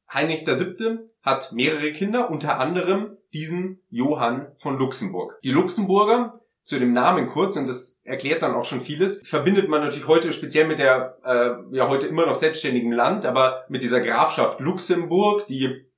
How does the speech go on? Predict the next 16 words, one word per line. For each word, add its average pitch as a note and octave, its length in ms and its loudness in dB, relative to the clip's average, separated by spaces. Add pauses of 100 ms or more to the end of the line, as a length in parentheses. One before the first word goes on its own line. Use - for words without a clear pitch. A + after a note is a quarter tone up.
(140)
mh, B2+ 380 -6
zwischen C3 640 -2
Deutschland, B2+ 340 0
Frankreich, B2+ 400 -2
Belgien E3+ 360 0
liegt, G3 260 -8
die C#3 100 -8
war C#3+ 120 4
Teil D3+ 300 0
des F#3+ 380 -2
Heiligen E3+ 340 0
Römischen F#3 400 0
Reichs. E3 440 -4
Aber F3+ 200 4
der E3 140 2
Name F#3+ 540 2